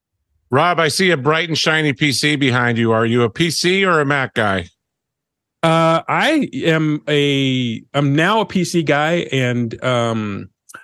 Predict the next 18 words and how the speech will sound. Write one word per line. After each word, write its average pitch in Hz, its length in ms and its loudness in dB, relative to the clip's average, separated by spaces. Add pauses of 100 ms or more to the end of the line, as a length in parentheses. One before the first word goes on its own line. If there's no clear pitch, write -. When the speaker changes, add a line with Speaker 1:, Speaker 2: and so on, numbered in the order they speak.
Speaker 2:
I 131 120 0
started 170 360 2
off 143 300 0
as 151 160 2
a 139 280 2
Mac 135 420 -2
guy 156 480 0
back 123 320 -2
in 123 80 0
the 113 60 -2
day 135 500 0 (100)
and, 110 360 -2
uh, 107 360 0
was 110 300 -2
a 110 160 -2
hardcore 131 800 0
Mac 127 300 -2
fanboy 131 680 0